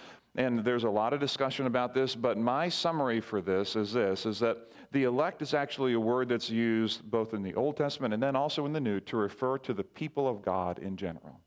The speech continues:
Okay? I'm not gonna get into the whole idea of election and predestination and all those kinds of things. I don't think that's where Paul was going when he's being,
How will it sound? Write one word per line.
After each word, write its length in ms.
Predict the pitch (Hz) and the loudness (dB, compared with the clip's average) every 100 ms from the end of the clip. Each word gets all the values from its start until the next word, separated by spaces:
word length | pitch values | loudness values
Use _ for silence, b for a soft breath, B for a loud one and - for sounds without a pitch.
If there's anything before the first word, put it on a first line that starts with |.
| _ _ 104 | _ _ -2
Okay? 160 | 90 - B B B | -2 -4 B B B
I'm 100 | 117 | 0
not 160 | 131 139 | 0 2
gonna 160 | 135 | 0
get 160 | 123 123 | 2 2
into 220 | 131 117 | 2 0
the 100 | 110 | 0
whole 180 | 113 110 | 2 2
idea 280 | 104 104 101 | 2 0 2
of 80 | |
election 400 | 95 104 107 - 104 | 2 0 -2 -4 -4
and 100 | 92 | -2
predestination 840 | 110 101 98 - 98 95 - 95 | -2 0 0 -2 -2 -2 -4 -4
and 100 | 90 | 0
all 160 | 92 | 0
those 180 | 95 95 | 0 -2
kinds 300 | - 98 95 | -2 -4 -4
of 80 | 95 | -4
things. 200 | 98 92 | -6 -4
I 60 | 104 | -4
don't 100 | 110 | -2
think 140 | 110 | -2
that's 220 | 98 - | -2 0
where 160 | 104 95 | -2 -2
Paul 260 | - 107 | 0 0
was 160 | 101 92 | 0 -2
going 280 | 104 101 98 | 0 0 -2
when 120 | 95 | -4
he's 160 | 101 92 | -6 -8
being, 340 | 104 98 | -6 -4